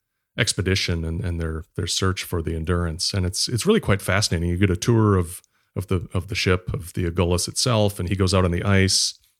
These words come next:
while they're kind of locked in for a while. Um, it kind of goes into depth in, in some of the equipment they're using. Um, so it's, it's really fascinating, and, and, you know, to kind of be witness to, to what's going on in real time almost, and, and see what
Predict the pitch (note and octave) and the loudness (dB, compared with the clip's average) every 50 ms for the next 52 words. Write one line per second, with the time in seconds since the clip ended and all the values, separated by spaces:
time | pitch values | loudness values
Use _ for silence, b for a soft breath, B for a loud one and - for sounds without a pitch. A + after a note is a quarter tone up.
0 | _ _ - F#2 F2 F2 F2 F2 E2 - - - E2+ D#2+ D#2 E2 - - - C#3+ | _ _ -4 -2 0 2 2 0 0 -2 -4 -6 -6 -6 -6 -8 -10 -10 -8 -6
1 | F#2 F#2 F#2+ - - F#2+ F#2 F#2 F#2+ G2 - G2 F2 E2+ F2 F2 F2+ F2+ F2+ F2+ | -6 -6 -6 -4 -2 0 2 2 2 0 -2 -2 -2 0 0 2 2 2 2 0
2 | E2+ b b b b b b b b b b b _ - E2+ F2 F2 E2+ E2+ E2+ | 0 b b b b b b b b b b b _ -8 -6 -6 -4 -4 -2 -2
3 | E2+ E2+ D#2 - _ _ _ - G2+ G2+ G#2 A2+ - G2+ F#2+ F2+ G#2 G2 F#2+ F2+ | -4 -4 -6 -10 _ _ _ -10 -10 -8 -10 -6 -4 -4 -2 0 0 0 2 2
4 | F2+ F2 E2 - G2 F#2 F#2 - - - G2 F2 E2+ E2+ - E2+ F2 - G2 F2+ | 0 -2 0 0 0 0 0 -2 -4 -4 -2 -2 0 -2 -2 -2 -2 -2 -2 -2
5 | E2+ E2 D#2+ - G#2+ G#2+ G2 F#2+ - F#2 F2+ F2 F2+ F2+ E2+ E2 F2+ F2 F2 F2 | -2 -2 -2 0 0 0 0 0 0 -2 0 0 0 0 0 0 0 0 0 0
6 | E2+ - _ _ _ _ _ _ _ _ _ _ _ - A2 F2 E2+ E2+ E2 E2 | -2 -4 _ _ _ _ _ _ _ _ _ _ _ -8 -6 -4 -4 -2 -2 -2
7 | F#2 - - - G2 G2 G2+ - - - A#2+ - - F3+ D#3 A2 - G#2+ G2 A2 | -4 -2 2 2 2 2 2 -2 -2 -4 -2 0 2 2 2 2 4 2 2 4
8 | G#2+ - A2 G2+ F#2+ F#2+ F#2 F#2 F#2 F2+ F#2 F2+ G#2 F#2+ F#2 F#2 G2+ - E3+ E3 | 2 4 4 4 4 4 4 4 2 2 2 2 2 2 4 2 0 -2 -6 -12
9 | - _ - - C#3+ B2 G#2 G2 F#2+ F#2 - - G2 G2+ - A2+ G#2+ F#2+ F2+ F#2 | -16 _ -8 -2 2 2 4 4 2 2 0 -2 0 2 4 4 4 2 2 2
10 | A2 G#2 G#2 G2+ G2 G2 G2 - _ _ _ _ _ _ _ _ _ _ _ _ | 2 4 4 4 4 2 0 -4 _ _ _ _ _ _ _ _ _ _ _ _
11 | - G2+ G2+ A#2 - - B2+ G#2 - - - - G2+ F#2+ F#2 F#2 F2+ - - - | -2 2 2 2 2 2 2 2 2 0 0 2 2 4 4 2 0 -2 -6 -2
12 | G2 G2+ F#2+ - - G#2 F#2+ F#2 F#2 F#2 F#2 F#2 F#2 G2 G#2 F#2+ F2+ F#2 F#2 F2 | -2 0 0 0 2 2 4 4 4 4 4 2 2 4 2 4 4 4 2 2
13 | F2 - - F#2 F2+ F#2 F#2 F2+ E2+ E2 E2 E2 D#2+ E2 - - - - F2+ E2 | 0 -2 -2 0 2 2 4 2 2 0 0 -2 -2 -2 -4 -4 -6 -6 -6 -6
14 | D#2+ E2 F2 E2+ E2+ - - G2 F#2 E2+ E2+ E2+ | -4 -4 -4 -4 -2 -2 -2 -2 -2 -2 -2 -4